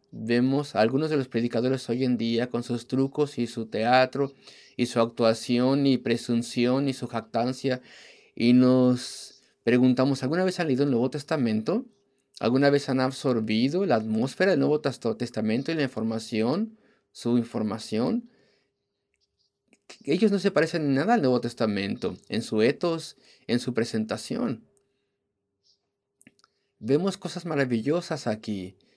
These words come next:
Aquí vemos el poder de Dios obrando. Vemos la oración y el evangelio,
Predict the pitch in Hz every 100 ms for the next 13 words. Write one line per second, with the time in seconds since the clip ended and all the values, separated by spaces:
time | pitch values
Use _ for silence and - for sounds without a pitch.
0 | _ 101 110 120 127 131 127 127 123 110
1 | 117 120 131 113 113 131 139 - 117 110
2 | 139 156 127 113 - - _ - 110 110
3 | 120 143 147 127 120 120 135 143 147 135
4 | 123 120 - 143 160 151 120 107